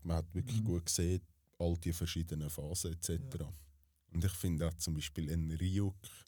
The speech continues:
Speaker 1: hat sich auf eine gewisse Art noch lustig entwickelt, weil er
Speaker 2: So
Speaker 1: ist einfach
Speaker 2: bisschen,
Speaker 1: wie
Speaker 2: gell?
Speaker 1: so,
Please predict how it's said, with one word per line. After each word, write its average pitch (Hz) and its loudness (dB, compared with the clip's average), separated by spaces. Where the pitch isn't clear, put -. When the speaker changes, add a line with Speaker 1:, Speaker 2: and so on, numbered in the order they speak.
Speaker 1:
hat - 0
sich 92 0
auf - -4
eine 85 -4
gewisse 85 2
Art - -4
noch 85 0
lustig 82 -2
entwickelt, 82 -4
weil 80 -2
er 78 -4
Speaker 2:
So - 2
Speaker 1:
ist 117 4
einfach 131 6
Speaker 2:
bisschen, - 4
Speaker 1:
wie 117 8
Speaker 2:
gell? 117 8
Speaker 1:
so, 90 6